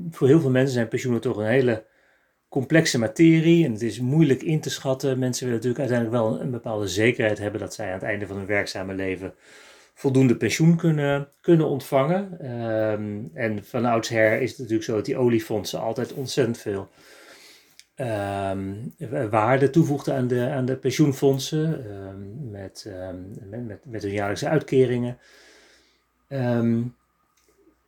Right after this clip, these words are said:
is het, is het niet zo dat het voor mensen lastig is om nu een keuze te maken van, ja, kies ik nou voor een waardevast pensioen, eh, op basis van, ehm, nou ja, bestaande grote ondernemingen?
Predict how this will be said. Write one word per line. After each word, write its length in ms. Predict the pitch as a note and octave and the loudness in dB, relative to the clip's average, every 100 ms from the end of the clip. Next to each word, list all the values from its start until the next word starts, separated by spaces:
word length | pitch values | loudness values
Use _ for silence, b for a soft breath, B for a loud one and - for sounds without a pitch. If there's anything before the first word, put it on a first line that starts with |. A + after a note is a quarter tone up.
| _ _ | _ _
is 260 | - G3 G3 | 4 6 6
het, 180 | F#3+ - | 4 2
is 160 | G3+ | 2
het 120 | G3+ | 2
niet 140 | D#3 E3 | 4 6
zo 180 | D#3 D3+ | 6 6
dat 200 | C#3 C#3 | 4 4
het 200 | D#3+ - | -2 0
voor 200 | D3+ C#3 | 0 2
mensen 360 | D3 C#3 C3+ | 0 0 0
lastig 440 | C3 F#3 - E3 C3 | 2 2 2 2 4
is 160 | C#3 | 2
om 260 | D#3 C#3 C#3 | 2 -2 0
nu 200 | C#3+ D3+ | 0 0
een 140 | A#2+ | -2
keuze 360 | - D3+ C3+ C3+ | 2 4 4 -2
te 140 | B2+ | -4
maken 540 | B2+ A#2+ A#2+ C3 C3 C3 | 0 2 0 -2 -6 -8
van, 220 | C3+ B2+ | -8 -2
ja, 160 | B2+ | 0
kies 240 | A2 E3 B2+ | 0 0 0
ik 80 | B2 | 2
nou 240 | B2 A#2+ | 4 4
voor 260 | A2+ A#2 B2 | 2 -2 -2
een 320 | A#2 A#2 C#3 | -4 -4 -4
waardevast 640 | G#2+ B2 C#3+ A#2 A2+ B2 - | 0 4 4 4 4 2 0
pensioen, 540 | A2+ G2 E3+ F#3+ G#3+ b b b b b _ | -8 -2 -2 -2 -4 b b b b b _
eh, 380 | D#3 A#2+ A2+ A#2 | -8 -4 -2 -2
op 120 | C#3 | -2
basis 400 | A2+ A2+ A2+ A2 | 0 -2 -2 -8
van, 420 | - G2+ F#2+ G2 B2+ | -6 -4 -4 -6 -8
ehm, 380 | G2+ F#2 F2+ F#2 F#2+ F#2 B2+ A#2+ G#2+ | -6 -6 -8 -10 -12 -14 -14 -14 -10
nou 140 | C3 | -8
ja, 200 | G2 F2 | -8 -10
bestaande 640 | - - A2+ G2+ G#2 A2 G#2 | -14 -6 -4 -4 -4 -2 -4
grote 380 | - G#2+ G#2+ B2 | -2 0 0 0
ondernemingen? 720 | G#2 A#2 D3+ D#3+ D#3+ F3 | -4 -2 0 0 2 0